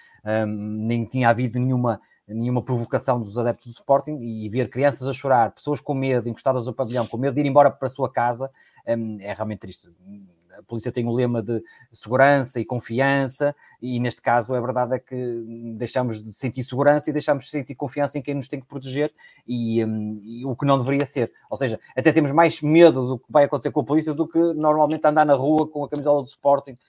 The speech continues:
e, e isso é muito grave. E eu falei disso na rádio depois da, do jogo. Eu acho que a direção do Sporting já devia ter falado sobre isso,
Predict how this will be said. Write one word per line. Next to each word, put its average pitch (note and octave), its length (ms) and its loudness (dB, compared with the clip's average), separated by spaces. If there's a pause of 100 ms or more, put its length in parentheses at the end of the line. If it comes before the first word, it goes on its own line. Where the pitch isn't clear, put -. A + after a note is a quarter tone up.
(240)
e, B2 480 -8
e A2+ 240 -8
isso G#2 160 -12
é A2+ 100 -2
muito A2+ 220 -8
grave. A2 280 0
E G2+ 40 -12
eu G#2 80 -12
falei A2+ 260 -6
disso A#2 300 -10
na A#2+ 80 -4
rádio A2+ 300 0
depois G2+ 320 -8
da, G#2+ 360 -6 (380)
do A2+ 160 -4
jogo. C3 460 2 (200)
Eu A#2 120 0
acho A#2+ 120 4
que - 60 -8
a A2 40 -10
direção A#2 240 -6
do - 20 -8
Sporting A2 320 -6
já A2+ 100 0
devia A2 180 -6
ter B2 120 -8
falado A2 320 -4
sobre A#2+ 380 0
isso, C3 340 -6